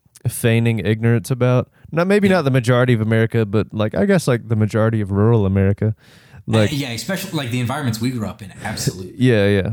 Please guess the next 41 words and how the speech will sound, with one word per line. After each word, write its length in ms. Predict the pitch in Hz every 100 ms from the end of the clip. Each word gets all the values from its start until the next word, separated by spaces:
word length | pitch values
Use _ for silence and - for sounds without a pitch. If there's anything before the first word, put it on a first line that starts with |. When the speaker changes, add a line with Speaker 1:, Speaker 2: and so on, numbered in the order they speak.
| -
Speaker 1:
Like, 200 | 120 -
I, 260 | 156 -
I 40 | 180
feel 200 | 220 190
like, 260 | 156 135 - _ _ -
I 80 | 156
feel 180 | 196
like 260 | 185 147 - -
we 240 | 139 139
were 120 | 131 135
still 500 | - 139 131 123 - _ 101 _ _ - - -
coming 280 | 143 131 123
of 100 | 117
age 360 | 120 117 117 - _ _ _ -
in 120 | 123
a 40 |
space 340 | 113 127 123 -
with 100 | 123
the 140 | 104
internet 380 | 113 113 113 87
where 200 | 117 120
the 180 | 113 95
internet 300 | 135 127 98
was 100 | 110
still 420 | - 123 120 107 _ _
pretty 220 | - 127
prevalent 540 | - 127 117 113 107 -
and 180 | 110 107
becoming 440 | 110 - 113 117
very 200 | 107 107
popular, 640 | 107 113 110 117 104 104 90
but, 360 | 104 113 98
like, 180 | 104 107
Speaker 2:
Yeah. 180 | 98 82 - _ _ _ _ _ _ -
Speaker 1:
like, 220 | 120 117 -
everyone 360 | 160 185 175
was 140 | 147 120
still 340 | - 143 123
on 200 | - 123
it 100 | 131
enough 560 | 117 113 107 107 - -